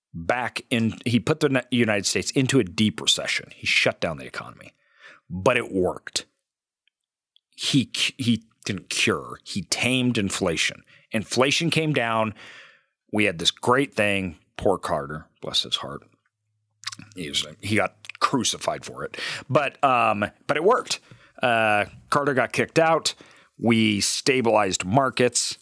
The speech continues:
monetary policy could start new. And then that led to the wonderful era of Reagan to drop taxes, everything else, and the United States started off on this great roar because we have cured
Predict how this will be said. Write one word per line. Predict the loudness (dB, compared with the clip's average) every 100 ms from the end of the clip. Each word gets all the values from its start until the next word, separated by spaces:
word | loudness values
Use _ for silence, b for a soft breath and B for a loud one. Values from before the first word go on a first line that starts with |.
| -2
monetary | 2 2 2 0 0
policy | 0 2 2 2 0 -2 -2 _ _
could | 0 0 0
start | -2 2 2 2
new. | 2 2 2 0 -4 B B B
And | -2
then | 0
that | 0 -2 0
led | 2 2 -2 -4
to | -2
the | -2
wonderful | 2 2 4 2 2 2
era | 2 2 2 0 -2 -2
of | -2 -2 -8 -6
Reagan | 0 0 2 0 -2 -8 b b b b -6
to | 0 2 2 0 -4 -4
drop | 0 0 0
taxes, | -2 -2 -2 -2 2 2 0 -4 -8 _ -2
everything | 0 0 0 0
else, | 0 0 -2
and | -2 -2 -4 -6 -6
the | -4
United | -2 -2 -2
States | -2 0 -2 0
started | -2 2 0 0 0
off | 0 -2
on |
this | -2 -2 -2 _
great | 2 4 4 0 B B B B
roar | 0 4 4 4 -2 -8 _ -14 -4
because | 0 0 0
we | 0
have | 0 -4
cured | -2 2 4 6 6 4